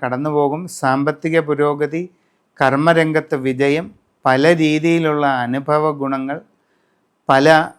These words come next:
നേട്ടങ്ങൾ, നൂതന സംരംഭങ്ങൾ തുടങ്ങി വിജയിപ്പിക്കാനുള്ള അവസരം, ബിസിനസ്സിൽ പുരോഗതി, നേട്ടങ്ങൾ, ഇതൊക്കെ ഉണ്ടാകാവുന്ന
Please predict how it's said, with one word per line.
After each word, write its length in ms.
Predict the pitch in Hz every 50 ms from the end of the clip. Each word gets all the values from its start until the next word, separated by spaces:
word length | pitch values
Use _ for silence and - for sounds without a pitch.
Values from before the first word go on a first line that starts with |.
| _ _ 143 131 123 123 123
നേട്ടങ്ങൾ, 680 | 131 135 139 147 147 - _ - 170 156 147 143 135 135 143 - _ _ _ _ _ _ _ _ _ -
നൂതന 500 | 143 139 143 156 151 156 165 160 165 160 - -
സംരംഭങ്ങൾ 640 | 160 139 139 143 147 151 151 151 143 147 147 151 147 147 143 143
തുടങ്ങി 300 | 143 131 135 139 143 143 139 135
വിജയിപ്പിക്കാനുള്ള 800 | 127 131 143 151 156 147 - 156 147 - 151 147 143 139 135 135 131 127 123
അവസരം, 420 | 127 127 127 - 143 127 135 147 - _ _ _ _ _ _ _ _ _ _ _ _ _ -
ബിസിനസ്സിൽ 640 | 131 131 135 131 135 170 170 175 175 165 - 165 156 151 143 _
പുരോഗതി, 540 | - 131 127 135 139 139 139 143 139 139 135 127 127 131
നേട്ടങ്ങൾ, 500 | 131 135 131 131 - 143 131 131 131 131 127 123
ഇതൊക്കെ 360 | 127 135 131 131 - 143 165 202 - _ _ _ _ _ _ _ _ _ _ -
ഉണ്ടാകാവുന്ന 760 | 123 120 123 127 135 143 139 139 135 135 135 131 131 127 139